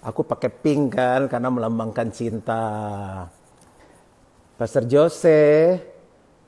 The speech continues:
aduh, mudah-mudahan kesambung nih, aku juga kurang pinter yang gini-gini. Mestinya dia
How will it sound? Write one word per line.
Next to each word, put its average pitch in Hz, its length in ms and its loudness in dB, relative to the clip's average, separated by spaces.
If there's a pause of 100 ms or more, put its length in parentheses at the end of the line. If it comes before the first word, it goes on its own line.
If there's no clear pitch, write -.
(100)
aduh, 120 320 -2
mudah-mudahan 120 480 0
kesambung 139 640 -2
nih, 139 80 -2
aku 113 240 -6
juga 123 320 -2
kurang 120 240 -2
pinter 147 400 -2
yang 135 80 -2
gini-gini. 127 640 -2 (320)
Mestinya 139 400 0
dia 156 240 2